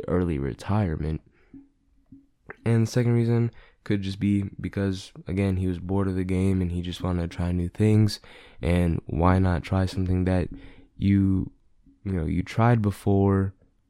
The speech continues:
as a kid, and you're gonna come back to it. And,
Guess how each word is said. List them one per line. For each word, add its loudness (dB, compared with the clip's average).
as -6
a -10
kid, -2
and -2
you're 0
gonna 0
come -4
back 0
to -2
it. 2
And, 0